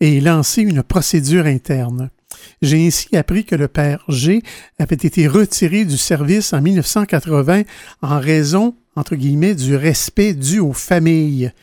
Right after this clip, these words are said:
fermez les guillemets, une formule plutôt légère. Après enquête en deux mille treize, l'évêque a reconnu les faits, qu'il a caractérisés de comportements graves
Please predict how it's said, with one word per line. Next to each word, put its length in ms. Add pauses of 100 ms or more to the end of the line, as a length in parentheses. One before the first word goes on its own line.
(180)
fermez 340
les 120
guillemets, 480 (440)
une 140
formule 480
plutôt 400
légère. 720 (500)
Après 300
enquête 480
en 80
deux 100
mille 160
treize, 460 (320)
l'évêque 600
a 180
reconnu 640
les 160
faits, 340 (360)
qu'il 240
a 100
caractérisés 840 (260)
de 140
comportements 800
graves 640